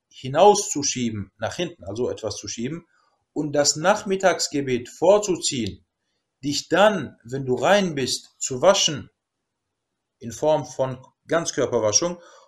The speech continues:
und das Mittags- und Nachmittagsgebet zusammen zu beten, dann das Abendgebet hinauszuschieben und das Nachtgebet vorzuziehen und dich dann zu waschen und die Gebete zusammen zu beten,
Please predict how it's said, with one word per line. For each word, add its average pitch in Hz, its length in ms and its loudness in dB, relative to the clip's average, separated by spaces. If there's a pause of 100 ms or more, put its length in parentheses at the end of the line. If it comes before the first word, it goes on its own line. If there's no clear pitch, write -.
(120)
und 151 200 -4
das 151 180 -2
Mittags- 208 540 4
und 143 240 -12
Nachmittagsgebet 151 1120 0 (960)
zusammen 151 440 0
zu 123 160 -6
beten, 165 580 -2 (380)
dann 196 360 2
das 170 220 4
Abendgebet 147 1120 4 (1600)
hinauszuschieben 156 960 2
und 143 160 -8
das 135 200 0
Nachtgebet 131 640 -4
vorzuziehen 180 760 0 (400)
und 143 200 -6
dich 143 200 -8
dann 190 260 4
zu 143 220 -4
waschen 185 360 4
und 139 180 -10
die 127 100 -10
Gebete 139 500 0
zusammen 143 460 -2
zu 123 160 -6
beten, 170 440 -6